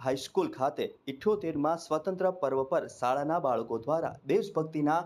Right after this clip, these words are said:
વિવિધ સાંસ્કૃતિક કાર્યક્રમ કરવામાં આવ્યા હતા. ગરબા, રાષ્ટ્રીય ગીત અને સૌ હર ઘર તિરંગા યાત્રામાં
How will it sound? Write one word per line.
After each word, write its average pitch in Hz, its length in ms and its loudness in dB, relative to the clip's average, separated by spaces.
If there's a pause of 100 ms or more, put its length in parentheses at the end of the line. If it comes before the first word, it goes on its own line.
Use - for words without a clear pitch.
(340)
વિવિધ 202 320 2 (100)
સાંસ્કૃતિક 165 640 -4 (100)
કાર્યક્રમ 127 480 0
કરવામાં 104 420 0
આવ્યા 101 240 -4
હતા. - 140 0 (560)
ગરબા, 139 360 2 (220)
રાષ્ટ્રીય 113 440 -2
ગીત 151 260 -2
અને 117 220 -2
સૌ 180 300 0 (460)
હર 196 200 2
ઘર 202 220 2
તિરંગા 147 360 2 (120)
યાત્રામાં 127 580 0